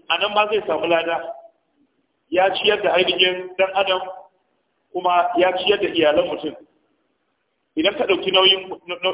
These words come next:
idan ka ɗauki nauyin mutum, ka ɗauke shi aiki, kana biyan shi albashi, da wannan albashi yana ɗaukar ɗawainiyar iyalansa, za ka samu lada. An gane ku? Na'am.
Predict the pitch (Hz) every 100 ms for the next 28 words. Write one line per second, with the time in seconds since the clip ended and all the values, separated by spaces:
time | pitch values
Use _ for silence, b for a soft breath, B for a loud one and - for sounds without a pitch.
0 | 170 170 185 175 165 180 180 180 180 170
1 | 185 170 185 180 160 165 - - _ _
2 | _ _ _ _ - 185 170 185 180 147
3 | 143 151 151 - 127 _ _ _ 156 160
4 | 180 208 185 185 185 185 196 185 185 180
5 | 175 156 151 160 190 175 151 139 170 151
6 | 180 165 143 147 147 151 139 - - _
7 | _ _ _ _ _ _ _ _ _ -
8 | 156 175 160 - - - - - - _
9 | _ - 175 156